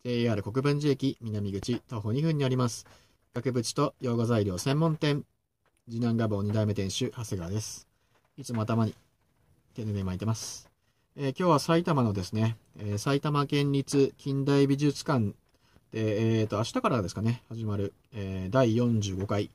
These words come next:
主体美術、えー、武蔵野作家展の搬入に来ています。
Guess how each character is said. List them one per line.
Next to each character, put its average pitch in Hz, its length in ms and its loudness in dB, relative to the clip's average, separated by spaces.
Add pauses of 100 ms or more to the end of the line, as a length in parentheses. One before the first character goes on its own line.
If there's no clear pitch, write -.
(480)
主 - 180 -18
体 151 280 2
美 139 140 2
術、 139 640 2 (240)
え 113 320 -2
ー、 - 20 0
武 110 100 0
蔵 143 420 0
野 135 60 2
作 127 220 0 (100)
家 143 140 -2
展 98 240 -2
の 85 100 -6
搬 135 160 0
入 143 280 2
に 139 100 0
来 - 60 -12
て 95 100 -4
い 85 60 -4
ま 73 120 -8
す。 - 320 -8